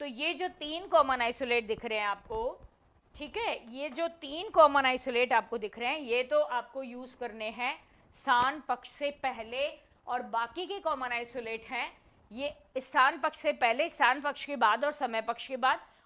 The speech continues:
और बाकी के जो ये कॉमन आइसोलेट देख रहे हो, ये हैं एनर्जी कॉमन आइसोलेट और पो-, पर्सनैलिटी पोस्ट कॉमन आइसोलेट।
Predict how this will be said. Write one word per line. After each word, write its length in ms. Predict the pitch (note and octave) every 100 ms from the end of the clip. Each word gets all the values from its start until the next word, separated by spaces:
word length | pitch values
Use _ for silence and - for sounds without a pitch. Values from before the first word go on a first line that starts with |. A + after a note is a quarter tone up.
| -
और 120 | A#3+
बाकी 380 | A3+ A#3 A#3 F4+
के 100 | G4+
जो 120 | C#4+
ये 140 | E4+ D4+
कॉमन 320 | B3 A#3+ B3
आइसोलेट 440 | A3 A3 A3+ G#3+
देख 200 | G3+ G#3
रहे 100 | A#3
हो, 60 | C4+
ये 240 | A#3+ B3+
हैं 280 | C4+ C4+ D4+ - _ _ _ _
एनर्जी 440 | A3+ B3 B3 A#3+ D4
कॉमन 300 | D4 D4 D4
आइसोलेट 580 | D4+ D4+ D4+ D4+ F4+ -
और 120 | A#3+
पो-, 240 | G#3 A#3 A3+
पर्सनैलिटी 560 | B3+ B3+ C#4+ C#4 E4+
पोस्ट 300 | B3 C4 B3+
कॉमन 300 | A#3+ A3+ A3+
आइसोलेट। 460 | G#3+ G#3 A#3 G#3+